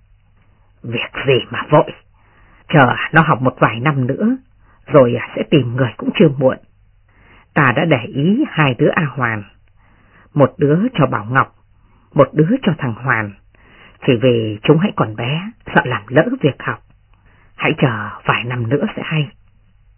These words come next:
Dì Triệu nói, "Bảo Ngọc đã có từ hai năm nay rồi, ông còn chưa biết thì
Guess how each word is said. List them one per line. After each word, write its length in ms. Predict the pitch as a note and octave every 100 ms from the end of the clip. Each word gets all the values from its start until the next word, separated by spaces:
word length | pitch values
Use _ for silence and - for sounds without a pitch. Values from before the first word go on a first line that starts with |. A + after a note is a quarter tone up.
| _ _
Dì 240 | E3+ E3+ C3 -
Triệu 140 | C3+
nói, 380 | C#3+ C#3+ D#3+ A#3+ - _ _ _ _ _ _ _ -
"Bảo 240 | G#3+ C#3
Ngọc 140 | E3 D3 -
đã 120 | -
có 140 | - E4
từ 160 | G#3 C#3+
hai 180 | F3+ A#3
năm 240 | A#3 A3+
nay 140 | A3 G3 -
rồi, 260 | D#3 A#2+ - _ -
ông 140 | C#4+
còn 140 | G#3 A#2+ -
chưa 60 |
biết 200 | A3 D#4+
thì 100 | F4+